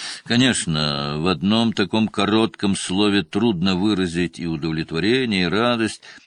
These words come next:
и большое облегчение, но дядюшке Артуру удалось это без особого труда. Но в таком случае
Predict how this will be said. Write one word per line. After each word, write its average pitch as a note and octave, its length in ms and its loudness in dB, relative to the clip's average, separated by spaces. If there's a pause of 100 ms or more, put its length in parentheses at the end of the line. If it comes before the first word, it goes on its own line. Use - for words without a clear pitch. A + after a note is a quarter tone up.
и G#2 240 4
большое F#2+ 440 2
облегчение, B2 680 2
но A2 220 2
дядюшке A2 680 0
Артуру B2 560 -2 (300)
удалось A#2+ 760 4
это C3 280 2
без G#2+ 400 2
особого G2+ 480 0
труда. D#2 400 -4 (880)
Но B1 480 -8
в - 60 -14
таком D#2 280 -8
случае E2 560 -2